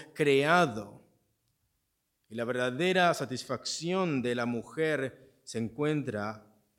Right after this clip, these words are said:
en la identidad en Cristo. Ahí debe de estar su satisfacción, ahí debe de estar su plenitud, ahí está el valor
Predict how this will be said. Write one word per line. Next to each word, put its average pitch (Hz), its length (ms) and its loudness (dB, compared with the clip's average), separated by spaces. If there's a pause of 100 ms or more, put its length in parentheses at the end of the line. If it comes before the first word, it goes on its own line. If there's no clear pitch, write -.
(160)
en 110 120 -10
la 107 80 -4
identidad 110 600 -4
en 101 240 -10
Cristo. 117 520 -8
Ahí 113 180 -2
debe 135 240 0
de 127 60 2
estar 135 280 -2
su 135 140 -8
satisfacción, 135 960 -4 (200)
ahí 131 200 2
debe 139 260 2
de 123 60 2
estar 147 340 0
su - 260 -6
plenitud, 127 680 0 (180)
ahí 131 240 0
está 156 320 2
el 139 280 0
valor 135 800 2